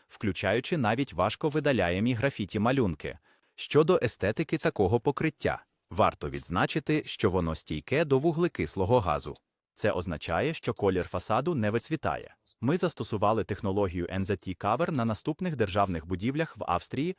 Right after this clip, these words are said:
Парламент Республіки Австрія, Федеральна канцлерія,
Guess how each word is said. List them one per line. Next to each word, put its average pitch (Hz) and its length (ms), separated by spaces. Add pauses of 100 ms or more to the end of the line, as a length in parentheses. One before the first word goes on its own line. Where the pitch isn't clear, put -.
(200)
Парламент 107 500
Республіки 92 560
Австрія, 139 540 (180)
Федеральна 107 580
канцлерія, 131 640